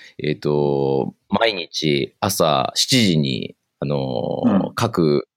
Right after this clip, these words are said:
Speaker 1: 方面ですね、ソーシャルメディアとかアナリティクスとか広告関連とかそういうやつ、デジタルマーケティングに関する記事を、あのー、
Speaker 2: うん。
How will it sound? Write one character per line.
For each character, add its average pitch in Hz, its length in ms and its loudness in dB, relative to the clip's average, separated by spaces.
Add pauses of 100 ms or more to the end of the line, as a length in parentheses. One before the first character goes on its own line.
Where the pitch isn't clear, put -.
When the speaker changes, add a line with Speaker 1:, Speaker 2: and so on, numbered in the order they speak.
(320)
Speaker 1:
方 85 180 2
面 73 160 2
で 65 60 -6
す - 100 -2
ね、 95 100 2
ソ 82 160 2
ー 78 40 0
シ 82 60 2
ャ 78 40 4
ル 78 60 2
メ 78 140 2
デ 73 80 2
ィ 73 40 2
ア 71 40 0
と 71 80 -4
か 69 120 -2
ア 73 60 0
ナ 80 80 0
リ 80 140 0
テ - 80 -2
ィ 78 40 -2
ク - 60 -8
ス - 120 -8
と 71 120 -4
か 62 300 -2
広 82 180 0
告 80 220 -2
関 85 220 0
連 69 160 -2
と 69 80 -10
か 67 60 -12
そ 101 140 2
う 95 80 4
い 92 140 4
う 90 40 4
や 87 120 2
つ、 76 120 -8
デ 87 120 0
ジ 87 100 -2
タ 98 100 4
ル 90 300 2 (540)
マ 101 140 2
ー 107 40 0
ケ 87 120 -2
テ 80 100 -2
ィ - 20 -2
ン - 20 -2
グ 76 60 0
に 67 60 -6
関 87 240 0
す 87 140 0
る 69 200 0
記 85 140 0
事 76 140 0
を、 69 320 -2
あ 73 80 -6
の 69 100 -4
ー、 67 40 -4 (720)
Speaker 2:
う 85 40 -10
ん。 - 40 -14